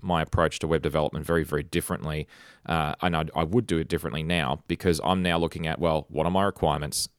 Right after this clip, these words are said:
Um, what do I need to be dynamic and what don't I? Can I get away with static? And so on and so forth. So I guess what I wanted to do really is, is, is today is to, like, flesh out what's the decision tree? How, how do you figure out which one you should use?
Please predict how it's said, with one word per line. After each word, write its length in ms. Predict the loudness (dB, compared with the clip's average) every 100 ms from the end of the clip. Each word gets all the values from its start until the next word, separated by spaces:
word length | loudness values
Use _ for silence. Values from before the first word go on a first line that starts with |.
| -6
Um, 220 | -4 0
what 180 | 2 2
do 80 | 2
I 60 |
need 220 | 2 0 0
to 40 |
be 140 | 0 0
dynamic 420 | 0 -2 -4 -4
and 120 | -4
what 140 | -2
don't 280 | 0 0 2
I? 240 | 0 0 -2 -10 -20 -20 0
Can 180 | 2
I 80 | 4
get 160 | 4 2
away 300 | 4 4 6
with 140 | 4
static? 500 | 0 -2 -2 -4 -10 _ -6
And 200 | -4 -2
so 140 | 0
on 80 | 0
and 100 | 0
so 160 | 0
forth. 220 | 0 -2 0
So 200 | 2 2
I 60 | 2
guess 200 | 2 4
what 80 |
I 40 | 2
wanted 160 | 2
to 40 | 0
do 200 | 2 4
really 280 | 4 2 0
is, 120 | -2
is, 240 | -4 -2
is 260 | -2 -4 -6 -4
today 300 | 2 2 2
is 100 | 0
to, 60 |
like, 120 | -2
flesh 380 | -2 2 4 4
out 260 | 2 2 -2 _ -20 _ _
what's 220 | 4 6
the 80 | 4
decision 420 | 2 2 0 0
tree? 260 | -2 -2 -2
How, 160 | -4 -4
how 180 | 0 2
do 60 |
you 80 | 2
figure 380 | -2 -6 -4 -4
out 220 | -2 -4 -8 -20 -2
which 200 | -2 0
one 200 | 0 0
you 100 | -2
should 240 | -2 -4 -2
use? 480 | 0 2 2 -2